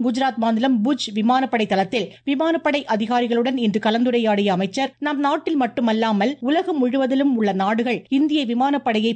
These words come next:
பாராட்டியுள்ளதாக மகிழ்ச்சி தெரிவித்தார். எதிரிகளின் மீது விமானப்படையினரின் கை ஓங்கியிருந்தது மட்டுமல்லாமல் அவர்களை செயலிழக்க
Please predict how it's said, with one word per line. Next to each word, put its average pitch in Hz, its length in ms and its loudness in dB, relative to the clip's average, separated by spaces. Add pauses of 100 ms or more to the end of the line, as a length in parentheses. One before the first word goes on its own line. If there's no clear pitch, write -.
பாராட்டியுள்ளதாக 214 800 0
மகிழ்ச்சி 220 400 0
தெரிவித்தார். 185 640 -2
எதிரிகளின் 247 520 0
மீது 233 320 0
விமானப்படையினரின் 233 1000 0
கை 220 180 0 (140)
ஓங்கியிருந்தது 247 640 0
மட்டுமல்லாமல் 202 760 0 (120)
அவர்களை 311 480 -2 (140)
செயலிழக்க 320 420 0